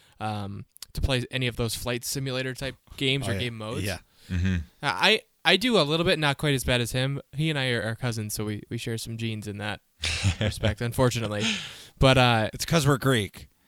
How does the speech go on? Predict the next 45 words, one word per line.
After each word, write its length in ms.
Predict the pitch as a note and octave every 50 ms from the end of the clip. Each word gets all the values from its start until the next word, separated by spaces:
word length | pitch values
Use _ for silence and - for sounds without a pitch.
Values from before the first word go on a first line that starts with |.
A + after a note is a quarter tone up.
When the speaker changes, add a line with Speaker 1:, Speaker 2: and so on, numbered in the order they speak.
| _ _ _ _ _ _ _
Speaker 1:
Right. 280 | - D3+ B2+ G#2+ G2+ - _ _ -
I, 260 | C#3+ C#3+ C#3 C#3 C3+
I 60 | C3+
guess 260 | A#2+ C#3+ C3+ C3 -
Greek, 280 | - - C#3+ C3+ B2 - - - - -
Greek, 260 | - - D#3 D3 - - - - - - - - - - - G#3
<laughs> 500 | G#3+ - - G#3+ B3 B3 A#3 G3 D3+ -
Greece 220 | - D#3+ D#3+ -
must 180 | - D#3 D3 -
have 240 | D3+ D3 C#3 C#3 C3+
a, 140 | C3+ C3 B2+
uh, 180 | B2 B2 B2
terrible 360 | A#2+ - C#3+ C#3+ C3+ B2+ C3 A#2
Air 160 | A#2 B2 A#2
Force 300 | - B2+ A#2 A2+ G#2+ -
'cause 120 | - A2+ B2
we're 80 | A#2+
all 100 | A2+ A2+
motion 320 | A2+ A2+ A2 A2 - A#2 A2+
sick. 300 | - - E2+ - - - C4+ -
I'm 160 | E3+ B2+ A2 A2
only 180 | G#2+ G#2+ G#2+
kidding. 260 | G#2+ - - - - - - - - - - - - - -
But, 160 | - C#3 C#3+ D3
um, 360 | C#3+ C#3 C3+ C3 B2 A#2+ - - _ _ _ _ _ _ _ _ _ _ - _ _ _ _ -
that, 180 | - D#3+ F3 -
I 100 | - D#3
would 160 | F3+ B3+ B3+ D#3+
definitely 440 | D3 D3+ F3 - G#3 F3 E3 D#3
watch 400 | C3+ A#2+ A#2 A#2+ C3 C#3+ E3+ -
someone 280 | - - C#3 B2 A#2 A2+
else 200 | A#2 B2 C#3 -
play 260 | - - - B2+ A#2 A2+
that. 340 | G2+ G2+ F2+ F#2+ - - -
But 120 | D3 C3+ C3+
if 120 | C3 -
I 120 | D3+ D3
try 180 | C#3+ - D#3+ D3+
to 100 | C#3 C3
do 120 | B2+ C3+
it 80 | C3 A2+
myself, 360 | A2+ A2+ A2+ - C3 A#2+ A2 -
I 100 | A2 A2+
get 160 | A2 A2 E2+
all 200 | - - -